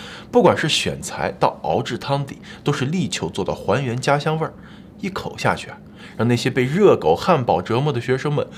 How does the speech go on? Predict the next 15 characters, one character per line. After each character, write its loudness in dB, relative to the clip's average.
感 6
动 6
得 6
热 6
泪 4
盈 0
眶 -4
啊！ -16
厚 6
道 6
的 2
段 4
老 0
板 -6
呢， -18